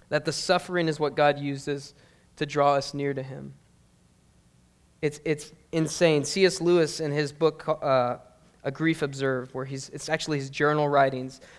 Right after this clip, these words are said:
about when his wife dies, he says that God is like this, uh, this great destroyer. He destroys, uh, our bad beliefs, basically.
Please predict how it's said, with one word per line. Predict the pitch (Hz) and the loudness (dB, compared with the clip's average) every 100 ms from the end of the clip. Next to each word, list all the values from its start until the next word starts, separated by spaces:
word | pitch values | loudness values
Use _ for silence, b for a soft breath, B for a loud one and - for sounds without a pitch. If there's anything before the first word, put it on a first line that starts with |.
| B | B
about | 139 139 135 | 2 2 2
when | 139 | -2
his | 131 131 | -6 -4
wife | 143 160 - | 0 0 0
dies, | 135 127 120 - - b b b b _ _ _ _ _ | 0 0 0 -8 -20 b b b b _ _ _ _ _
he | 156 | -4
says | 151 175 156 | 4 4 6
that | 151 | 4
God | 151 156 156 | 8 8 8
is | 151 135 | 6 0
like | 147 139 139 | 2 2 2
this, | 151 135 - 139 | -2 -2 -4 -4
uh, | 139 123 117 120 _ _ _ _ _ _ _ _ | -2 -2 -4 -12 _ _ _ _ _ _ _ _
this | 147 - | -2 -2
great | - 170 156 160 - 147 | 4 6 6 4 -12 -6
destroyer. | 147 - - 160 151 139 123 123 123 - _ _ _ _ _ _ _ _ _ _ B B | -4 -2 -4 2 4 4 2 -4 -12 -20 _ _ _ _ _ _ _ _ _ _ B B
He | 170 | -2
destroys, | 160 - - 170 160 151 - | -2 -4 2 6 6 4 -2
uh, | 151 139 135 - - - _ _ _ _ _ _ _ _ _ _ _ _ _ _ 160 | 2 4 4 -2 -16 -20 _ _ _ _ _ _ _ _ _ _ _ _ _ _ 4
our | 143 | 4
bad | 139 156 160 151 | 6 6 6 4
beliefs, | 147 139 147 131 - | -2 0 -2 -4 -8
basically. | 131 131 - - 139 131 | -6 -6 -6 -12 -12 -12